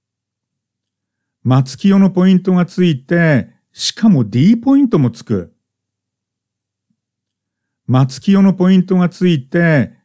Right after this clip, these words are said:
しかもDポイントもつく。おまけに、おまけに。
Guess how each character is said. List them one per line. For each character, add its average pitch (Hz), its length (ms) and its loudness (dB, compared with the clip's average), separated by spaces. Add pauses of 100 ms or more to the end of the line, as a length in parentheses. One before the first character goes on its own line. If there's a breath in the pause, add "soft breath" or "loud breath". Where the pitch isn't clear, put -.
し - 200 -10
か - 180 -2
も 147 140 2
D 131 340 0
ポ 262 200 0
イ 285 60 2
ン 247 60 0
ト 180 100 -2
も 123 120 0
つ - 140 -20
く。 92 280 -8 (3000)
お 123 300 -2
ま 151 300 0
け 143 400 -2
に、 123 400 0 (1200)
お 104 80 -4
ま 131 140 0
け 117 160 -2
に。 95 240 -2